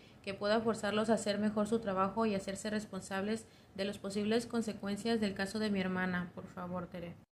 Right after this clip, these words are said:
Ella es mi hermana, pero es para que vieras que es verdad. Pido de tu ayuda para difundir lo que está pasando con la negligencia del Hospital de la Mujer.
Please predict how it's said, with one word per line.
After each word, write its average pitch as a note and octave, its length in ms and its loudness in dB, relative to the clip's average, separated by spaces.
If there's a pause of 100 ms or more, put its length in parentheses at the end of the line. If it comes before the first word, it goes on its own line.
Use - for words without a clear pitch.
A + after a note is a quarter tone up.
(120)
Ella G#3 300 4
es G#3+ 100 4
mi G#3+ 140 8
hermana, F3+ 720 2
pero G3 160 2
es G3 80 -2
para G#3+ 200 4
que G3+ 120 0
vieras G3+ 420 4
que F#3+ 320 0
es F#3 140 -4
verdad. F#3 400 2 (640)
Pido G#3+ 200 6
de A3+ 140 10
tu A3+ 120 2
ayuda A3 520 6
para G#3 160 8
difundir G3 360 0
lo G#3 100 4
que A3 40 4
está G#3+ 200 2
pasando G#3+ 340 2
con A3 80 0
la G#3 80 0
negligencia F#3+ 480 -4
del G#3+ 80 -4
Hospital F#3+ 420 -8
de F#3+ 80 -4
la G3 140 -2
Mujer. F3 480 -6